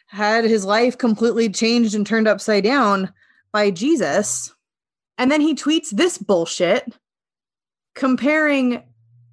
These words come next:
the passage where Jesus is, like, talking about "Whatever you do to the least of these."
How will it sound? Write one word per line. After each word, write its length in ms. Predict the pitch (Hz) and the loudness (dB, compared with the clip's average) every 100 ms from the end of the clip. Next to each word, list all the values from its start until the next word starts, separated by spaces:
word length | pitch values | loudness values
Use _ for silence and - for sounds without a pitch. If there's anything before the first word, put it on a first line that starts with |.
| _ - | _ -6
the 180 | 196 240 | -2 -2
passage 560 | - 254 302 330 330 | -2 0 0 0 -2
where 160 | 262 254 | 0 0
Jesus 500 | 202 254 240 247 233 | 2 0 2 2 2
is, 320 | 226 190 - - | -2 -2 -6 -2
like, 420 | 208 185 - _ _ _ _ _ | 0 0 -6 _ _ _ _ _
talking 400 | - 240 254 277 | -4 -2 0 -2
about 380 | 240 220 196 - _ _ _ _ _ _ _ _ | 0 0 0 -4 _ _ _ _ _ _ _ _
"Whatever 320 | 202 220 233 240 | -4 0 0 2
you 160 | 233 | 0
do 140 | 220 226 | 2 2
to 60 | |
the 120 | 208 185 | 2 2
least 320 | 214 208 226 | 0 0 -2
of 140 | 180 | 0
these." 320 | 220 214 180 | 0 0 -2